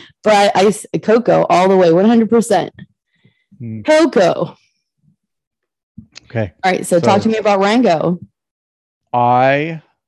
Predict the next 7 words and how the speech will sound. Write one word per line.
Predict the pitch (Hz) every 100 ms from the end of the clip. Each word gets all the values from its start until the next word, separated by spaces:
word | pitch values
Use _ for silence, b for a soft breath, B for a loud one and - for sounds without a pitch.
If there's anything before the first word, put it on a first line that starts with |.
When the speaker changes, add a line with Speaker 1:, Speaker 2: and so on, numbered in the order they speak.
| _ _ -
Speaker 2:
love | 123 123 127 127 120 104 98 101 113 -
Rango. | 120 104 101 95 117 - - _ _ _ _ _ - _ _ -
Rango | 120 123 143 156 160 156
is | 143 127
an | 123
animated | 120 120 127 127 131 131 120
film | - 127 123 131 156